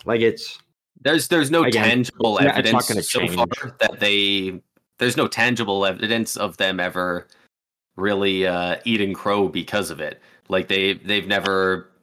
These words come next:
Speaker 2: you know, something like, when was the last time something like that happened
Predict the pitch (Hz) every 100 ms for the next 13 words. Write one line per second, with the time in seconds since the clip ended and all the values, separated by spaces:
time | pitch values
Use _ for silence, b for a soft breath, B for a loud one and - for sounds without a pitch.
0 | _ _ _ _ _ _ _ _ - 98
1 | 90 87 85 - _ _ _ _ - -
2 | 123 135 117 - 120 101 113 123 120 117
3 | 113 107 104 107 107 - 110 107 104 98
4 | 104 101 95 92 101 - 90 87 87 -